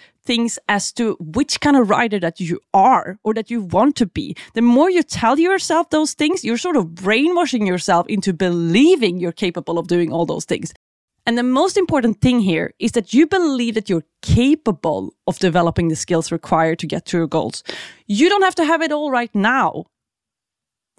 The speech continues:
If you were to have it all right now, you would have already been there. But just because you don't have the skills, the money, and all this kind of stuff right now, doesn't mean that you can't develop them. But you gotta believe that you're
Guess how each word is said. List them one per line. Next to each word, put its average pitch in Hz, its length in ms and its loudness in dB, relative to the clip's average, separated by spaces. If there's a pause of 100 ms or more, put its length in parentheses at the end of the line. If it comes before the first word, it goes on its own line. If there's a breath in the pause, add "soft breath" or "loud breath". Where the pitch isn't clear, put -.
(120)
If 339 160 0
you 403 160 6
were 277 180 2
to 185 100 -6
have 165 200 -4
it 160 120 -6
all 160 180 -10
right - 160 -10
now, 170 220 -2 (120)
you 302 160 2
would 294 140 2
have 294 120 0
already 233 420 2 (180)
been 190 240 2
there. - 260 -8 (220 loud breath)
But 220 140 -2
just 285 200 0
because 349 300 0
you 262 80 -2
don't 220 200 -2
have 208 180 0
the 180 80 -2
skills, 262 480 0 (240 loud breath)
the 196 80 0
money, 220 600 0
and 185 220 -4
all 240 140 2
this 330 120 0
kind 269 200 2
of 220 80 0
stuff - 260 -2
right 175 380 -2
now, 226 360 0 (260 soft breath)
doesn't 381 280 -2
mean 294 140 4
that 254 120 0
you 202 80 -2
can't 240 240 0
develop 233 380 0
them. 165 220 -4 (260 loud breath)
But - 240 -2
you 220 160 2 (200)
gotta 311 420 2
believe 196 560 -2
that 196 160 -2
you're 165 160 -2